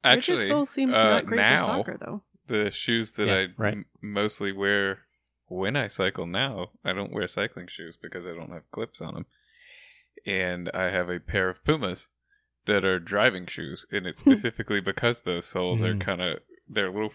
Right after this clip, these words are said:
Speaker 2: they're rigid and kind of weirdly shaped because the, you're, you rock your foot on the heel for the pedals.
Speaker 3: Right, yeah.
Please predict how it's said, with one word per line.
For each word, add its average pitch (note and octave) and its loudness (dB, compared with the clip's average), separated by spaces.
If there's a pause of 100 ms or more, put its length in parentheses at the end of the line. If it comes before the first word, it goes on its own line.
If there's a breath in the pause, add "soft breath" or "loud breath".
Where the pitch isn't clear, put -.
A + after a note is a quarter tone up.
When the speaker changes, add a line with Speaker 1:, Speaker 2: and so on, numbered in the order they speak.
(160)
Speaker 2:
they're E2+ -4
rigid G#2 -2
and F2+ -6
kind G#2 -2
of G2 -12 (300)
weirdly G#2 0
shaped - -2 (100)
because F#2 -8
the, F2+ -10
you're, F#2 -8 (100)
you F#2+ -6
rock F#2 2
your F#2+ -2
foot - 0 (420)
on G#2 2
the - -8
heel G#2 2
for G#2 0
the F2 -6
pedals. - -2 (140)
Speaker 3:
Right, G2+ 2
yeah. G#2 2